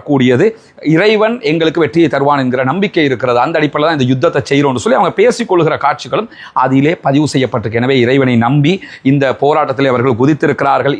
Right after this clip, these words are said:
என்கிற செய்திகளையும் அந்த வீடியோவில் நம்ம பார்க்க முடிகிறது. அதே நேரத்தில் இன்றைக்கு வெளியாகி இருக்கக்கூடிய இன்னும் ஒரு முக்கியமான செய்தி என்ன, ஏதென்ஸுக்கு சென்றிருந்த இஸ்ரேலிய ஆக்கிரமிப்பு இராணுவத்தினுடைய ஒரு சிப்பாய்,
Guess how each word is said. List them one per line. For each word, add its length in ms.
என்கிற 200
செய்திகளையும் 460
அந்த 160
வீடியோவில் 360
நம்ம 180
பார்க்க 240
முடிகிறது. 280
அதே 180
நேரத்தில் 260
இன்றைக்கு 280
வெளியாகி 300
இருக்கக்கூடிய 420
இன்னும் 200
ஒரு 80
முக்கியமான 360
செய்தி 220
என்ன, 100
ஏதென்ஸுக்கு 600
சென்றிருந்த 380
இஸ்ரேலிய 340
ஆக்கிரமிப்பு 380
இராணுவத்தினுடைய 540
ஒரு 120
சிப்பாய், 420